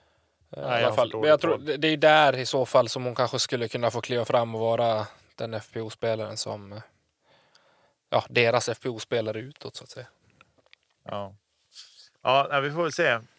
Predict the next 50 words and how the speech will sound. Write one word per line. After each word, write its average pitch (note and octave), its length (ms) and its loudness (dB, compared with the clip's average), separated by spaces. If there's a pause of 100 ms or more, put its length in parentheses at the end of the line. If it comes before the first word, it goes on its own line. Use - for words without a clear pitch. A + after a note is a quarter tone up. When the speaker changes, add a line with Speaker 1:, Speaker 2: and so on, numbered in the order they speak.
Speaker 2:
vad B2+ 240 2
det A#2 380 4
landar A2+ 360 0
i A#2 80 -4
för G2+ 80 -18
någonting. G2 480 -12
Det A#2+ 140 -8
blir A#2 140 -6
spännande A2+ 460 -8
att F#2+ 80 -12
se, G2 260 -10 (560)
eh, G#2+ 80 -14 (540)
i G#2 80 -18
vilket G2 300 -16
fall. G2+ 320 -4 (1800)
Ja, A2 500 -4 (600)
eh. G#2 80 -16 (1700)
Ja, A#2+ 100 -2
för C#3+ 120 -2
ett C#3+ 120 0
år E3 160 4
sedan C3 180 -2
satt C#3 260 0
vi B2+ 60 -4
lite A2 220 -8
på A2+ 100 -8
nålar A2 380 -4
vid G#2 120 -8
den G2+ 60 -16
här G2+ 80 -12
tiden. G2+ 280 -18 (240)
Speaker 1:
Ja, D#3 120 6
och F3+ 180 8
då G3 180 8
satt - 240 6
vi D#3 40 6
också C#3+ 200 2
och C3 60 6
önskade, C3+ 300 4
nu E3+ 140 0
vill G#3 160 0
vi F3 100 2
höra D3 220 6
att C3 60 -2
det C#3 80 -6
händer C#3 240 -2
någonting C3+ 280 -2
i C3+ 40 0
Sverige G3+ 440 2
snart. - 360 -6